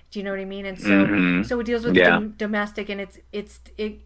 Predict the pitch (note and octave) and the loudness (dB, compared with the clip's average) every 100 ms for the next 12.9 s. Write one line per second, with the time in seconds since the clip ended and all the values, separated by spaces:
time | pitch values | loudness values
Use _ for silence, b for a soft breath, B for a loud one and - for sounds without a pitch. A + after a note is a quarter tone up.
0 | - G#3+ G#3 A3 - G#3 G#3 G3 G3 G#3+ | -10 -4 -2 -2 -6 -14 -6 -6 -6 -10
1 | G#3 G#3 G#3+ G#3 F#3 F#3 F#3+ F#3 G#3 A#3 | -6 -4 -6 -6 -8 -8 -10 -10 -8 -4
2 | A3 A3 G#3+ G#3+ G#3+ G3+ G3+ G3+ F#3+ F#3+ | -2 -4 -4 -6 -6 -4 -6 -4 -4 -6
3 | F#3+ F#3+ - F#3 F#3 F#3 - B3 A#3 A3 | -8 -12 -8 -8 -6 -10 -8 -8 -6 -6
4 | F#3+ F#3 F3+ E3+ - F#3+ F3 - B B | -6 -6 -8 -10 -8 -4 -4 -8 B B
5 | B G#3+ G#3+ G#3+ B3+ C4 A#3+ G3+ G3 F#3+ | B -8 -8 -4 -2 -2 -2 -8 -8 -6
6 | F#3 E3+ - - G3 F3+ - E3 F#3+ F3+ | -6 -8 -12 -10 -8 -8 -8 -12 -8 -8
7 | F3+ F#3+ F3+ - - A3+ A3 A#3+ G#3+ F#3+ | -8 -12 -12 -14 -14 -10 -4 -4 -4 -6
8 | F#3 F#3+ F#3 F3 E3+ G3 F#3 E3+ F3+ - | -6 -8 -10 -10 -10 -10 -10 -10 -12 -12
9 | G#3 F#3+ F#3 b b b b _ _ - | -8 -8 -10 b b b b _ _ -16
10 | B3 A#3 A3 A#3+ A#3+ A3+ A3+ A3 G#3+ G3 | -12 -6 -2 0 0 -2 -2 0 -2 -4
11 | F#3 G3 F#3+ F#3+ F#3 F#3 F3+ F#3+ - F#3+ | -8 -6 -6 -6 -6 -6 -8 -12 -14 -10
12 | F#3+ F3+ E3 D#3 - - F#3 F3 - | -10 -10 -10 -12 -14 -12 -10 -10 -14